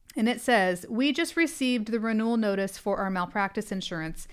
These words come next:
and our rates have gone up significantly.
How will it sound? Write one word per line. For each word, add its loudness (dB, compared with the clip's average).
and -2
our 4
rates 0
have -4
gone -4
up -8
significantly. -8